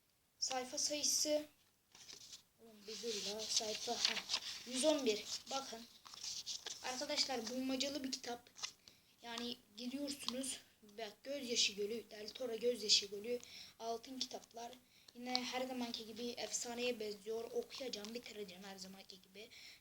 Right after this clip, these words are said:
Şöyle göstereyim. Siz de alabilirsiniz. Yedi T L. Tabii sizin oralarda kaç T L'dir bilmiyorum. Çok güzel. Efsane. Evet arkadaşlar ikinci kitabımız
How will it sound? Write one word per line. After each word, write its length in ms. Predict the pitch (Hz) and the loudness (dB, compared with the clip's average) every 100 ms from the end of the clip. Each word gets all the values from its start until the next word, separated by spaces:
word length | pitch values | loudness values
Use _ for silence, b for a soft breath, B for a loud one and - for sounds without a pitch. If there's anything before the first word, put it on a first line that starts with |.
| - | -10
Şöyle 220 | 220 208 | -4 -2
göstereyim. 680 | 202 233 - 220 208 220 220 | 2 2 0 -2 -2 -2 -2
Siz 240 | - 226 208 | -2 0 0
de 60 | |
alabilirsiniz. 880 | 214 208 208 214 - 208 202 202 - | 0 0 2 4 6 4 0 -4 -2
Yedi 260 | 208 214 - | -2 -2 -2
T 240 | 208 185 | -4 -4
L. 180 | 180 185 B B - | -10 -14 B B -12
Tabii 220 | 208 202 | -8 -6
sizin 240 | 220 220 | -6 -6
oralarda 460 | 214 202 196 190 202 | -4 -2 -4 -4 -2
kaç 220 | 202 196 | 4 4
T 180 | 208 180 | 4 0
L'dir 320 | 180 208 196 | -8 -10 -10
bilmiyorum. 440 | 190 185 180 208 220 _ b b b _ _ - | -10 -12 -12 -16 -16 _ b b b _ _ -16
Çok 240 | 214 208 | -14 -14
güzel. 200 | - 175 - _ _ _ _ _ _ - | -16 -20 -20 _ _ _ _ _ _ -12
Efsane. 440 | - - - - - _ B B B B B B | -4 6 6 6 -12 _ B B B B B B
Evet 260 | 254 254 247 | -2 0 0
arkadaşlar 640 | 240 262 240 233 262 247 240 | 0 0 2 4 4 2 0
ikinci 460 | 247 262 262 247 | 0 0 0 -2
kitabımız 760 | 247 254 226 233 233 220 - | -2 -4 -2 0 4 8 8